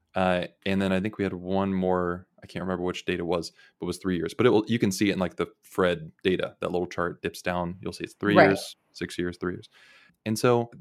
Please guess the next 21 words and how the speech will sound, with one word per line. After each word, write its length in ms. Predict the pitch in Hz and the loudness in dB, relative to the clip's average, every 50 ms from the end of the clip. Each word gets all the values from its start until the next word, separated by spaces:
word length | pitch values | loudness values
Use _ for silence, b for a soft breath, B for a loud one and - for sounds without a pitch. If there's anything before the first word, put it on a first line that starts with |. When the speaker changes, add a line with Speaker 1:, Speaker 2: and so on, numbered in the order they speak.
| - - | -14 -6
Speaker 1:
for 120 | - 123 117 | 0 2 2
me, 120 | 131 170 180 | 4 4 4
that 200 | 147 117 - 101 | 4 2 2 2
gives 180 | 110 104 95 | 0 0 2
me 80 | 104 104 | 2 2
a 60 | 104 | 4
lot 140 | 95 87 82 | 4 4 2
of 60 | - | 0
confidence 420 | - 90 85 - - 87 - - | -4 -6 -6 -6 -6 -8 -8 -12
'cause 140 | - - 92 | -8 -4 -2
I 80 | 107 110 | 0 0
had 140 | 113 104 95 | 2 2 2
that 160 | 95 82 - | 2 0 2
fear 200 | - 95 95 95 | 0 2 2 2
of 160 | 87 87 87 | 0 -2 -2
buying 380 | 87 92 95 95 98 98 98 92 | 0 2 2 2 2 0 -2 -4
too, 180 | - - 135 110 | -4 -4 -2 0
where 100 | 95 92 | 0 -2
I 40 | |
was 120 | 92 90 95 | -2 -2 -2
like, 200 | 95 95 - | -2 -2 -4